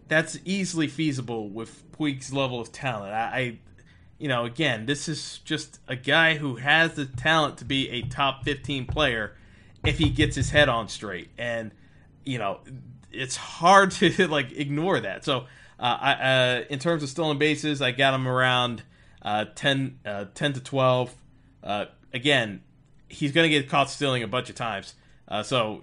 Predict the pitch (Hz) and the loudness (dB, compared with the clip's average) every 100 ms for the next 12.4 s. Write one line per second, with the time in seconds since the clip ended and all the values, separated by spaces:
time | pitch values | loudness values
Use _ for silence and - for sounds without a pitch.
0 | - 117 123 110 151 143 127 117 120 123 | -10 -6 -4 0 4 4 2 -4 -4 -4
1 | - 131 120 117 120 110 113 104 98 123 | -6 -4 -4 -2 -4 -4 -6 -8 -4 -4
2 | 107 92 104 101 - 127 110 101 107 - | -4 -8 -8 -10 -8 -6 -6 -6 -6 -8
3 | - - 92 92 - - - _ - 92 | -14 -12 -12 -12 -20 -20 -20 _ -12 -8
4 | 90 - _ _ - - 117 - 127 - | -8 -12 _ _ -14 -10 -10 -6 -6 -6
5 | - 113 - - - 98 95 90 _ - | -10 -12 -16 -18 -12 -12 -12 -14 _ -14
6 | - 120 92 82 _ _ _ - 101 101 | -6 -4 -4 -10 _ _ _ -14 -12 -10
7 | 107 127 143 143 156 131 117 104 90 - | -6 0 0 2 2 0 -2 -8 -12 -12
8 | 101 - 131 127 131 131 135 113 - 120 | -14 -8 -4 -2 -2 0 0 -2 -6 -8
9 | 104 - _ _ - 123 135 127 127 123 | -8 -10 _ _ -8 -2 -2 0 0 0
10 | 117 101 - - - - 143 131 123 143 | -2 -6 -12 -20 -18 -6 -4 -4 -4 0
11 | 127 127 - 139 117 - 143 127 139 139 | 0 -2 -2 -2 -2 -4 -2 0 0 0
12 | 127 98 95 | -2 -10 -12